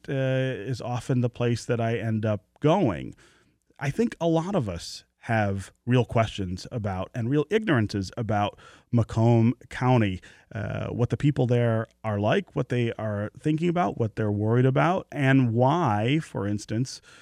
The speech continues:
uh, they were so overwhelmingly motivated to vote for Donald Trump,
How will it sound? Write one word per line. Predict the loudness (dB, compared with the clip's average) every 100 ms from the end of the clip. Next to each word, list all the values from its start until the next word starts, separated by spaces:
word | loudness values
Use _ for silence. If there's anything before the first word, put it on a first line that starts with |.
| -20 _ -10
uh, | -10 -8 -8
they | -8 -10 -2 0 2 2 0
were | -2 0 0
so | 2 4 6 6 6 2 0
overwhelmingly | 2 4 4 4 4 4 2 0 -2 -2
motivated | 2 4 4 2 -2 -4 -6
to | -6
vote | -4 -6 -8 -18 -20 -20 _
for | -8 -2 0 0 -2 -4
Donald | -2 2 0
Trump, | 2 2 2 0